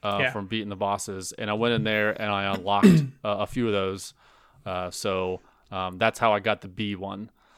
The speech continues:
Speaker 2: Uh, the
Speaker 1: Um,
Speaker 2: last piece of advice is if you beat a boss and you don't get hit by any bullets, you get this, like, bullet trophy type thing, and it gives you another full heart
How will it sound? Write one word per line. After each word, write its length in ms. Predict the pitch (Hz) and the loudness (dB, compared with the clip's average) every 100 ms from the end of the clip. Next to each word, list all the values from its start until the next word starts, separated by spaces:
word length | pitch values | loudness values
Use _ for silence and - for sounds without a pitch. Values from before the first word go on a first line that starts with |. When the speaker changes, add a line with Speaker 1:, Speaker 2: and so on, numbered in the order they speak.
| _ _ _ | _ _ _
Speaker 2:
Uh, 220 | - 95 | -4 -2
the 80 | 143 | 2
Speaker 1:
Um, 80 | 143 | 4
Speaker 2:
last 280 | 165 180 - | 4 2 0
piece 200 | 170 143 | 0 0
of 80 | |
advice 400 | 139 131 127 127 | -2 0 -2 -2
is 140 | 151 143 | -2 -2
if 120 | 143 | -2
you 120 | 139 | -2
beat 180 | 135 151 | 0 0
a 60 | 135 | 2
boss 480 | 135 123 123 - - | 0 0 -2 -8 -12
and 160 | - 135 | -8 -6
you 60 | 135 | -2
don't 240 | 143 143 | -2 0
get 160 | 139 127 | -2 -2
hit 320 | 139 113 - _ _ - | -4 -4 -12 _ _ -6
by 120 | 131 | -6
any 220 | 131 135 | -2 -2
bullets, 580 | 131 127 123 113 - - _ _ _ _ _ _ _ _ - | -2 -4 -6 -8 -14 -18 _ _ _ _ _ _ _ _ -4
you 160 | 147 | 2
get 180 | 147 147 | 2 4
this, 220 | 147 - | 2 2
like, 280 | 147 135 - _ | 2 2 -2 _
bullet 500 | 147 147 147 147 _ | 4 4 4 -2 _
trophy 480 | - 151 143 175 165 | -2 2 2 2 -2
type 300 | 165 175 175 | 0 0 0
thing, 340 | - 180 180 156 | -2 -4 -4 -4
and 120 | 143 | -6
it 80 | 139 | -2
gives 200 | 147 139 | -2 0
you 60 | |
another 240 | 143 131 131 | -2 -2 -4
full 300 | - 139 131 | -2 -4 -2
heart 380 | 135 131 - | -6 -6 -8